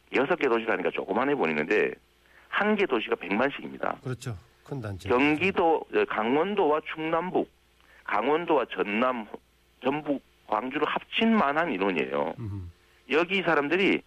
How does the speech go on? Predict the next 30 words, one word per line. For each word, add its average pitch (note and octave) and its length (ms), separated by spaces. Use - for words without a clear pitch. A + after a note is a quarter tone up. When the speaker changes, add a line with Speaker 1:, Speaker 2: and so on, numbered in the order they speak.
Speaker 1:
이 E3+ 460
예산을 C3 380
뺏기게 A#2 380
되면 F#2 420
성남시 E3 340
같은 C#3 180
경우는 G#2+ 240
천억을 F#3+ 320
당장 B2+ 320
뺏기게 A2 260
되는데 D2+ 480
Speaker 2:
예. A#2 300
Speaker 1:
과거에 D#3 540
모라토리엄 D#3 640
선언하고 B2+ 440
일 B2+ 140
년에 C#3+ 220
천이백억씩 C#3 720
빚 - 100
갚느라고 C#3+ 520
무지하게 C3 400
고생했거든요. C3 760
Speaker 2:
예. C#3+ 60
Speaker 1:
아무것도 C#3+ 360
못하고. F#2+ 320
영구적으로 F3+ 720
그 - 80
상태가 G#2+ 320
된다는 D#2+ 280
겁니다. - 360